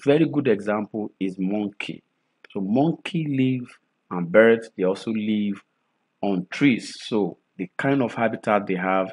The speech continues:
is arboreal habitat. So which of these factors will affect that type of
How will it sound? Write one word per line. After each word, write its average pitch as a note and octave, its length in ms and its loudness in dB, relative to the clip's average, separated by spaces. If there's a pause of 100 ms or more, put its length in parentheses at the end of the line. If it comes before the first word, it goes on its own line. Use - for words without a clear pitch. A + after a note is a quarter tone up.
(140)
is F#2+ 300 -6 (320)
arboreal F#2+ 500 0
habitat. - 580 -8 (380)
So B2+ 100 -4
which C#3+ 280 0
of D3 160 4
these C#3 160 4
factors - 580 -4 (400)
will G#2+ 220 4
affect C3 480 2 (420)
that A#2 300 4
type G#2+ 320 -2
of F2+ 120 -6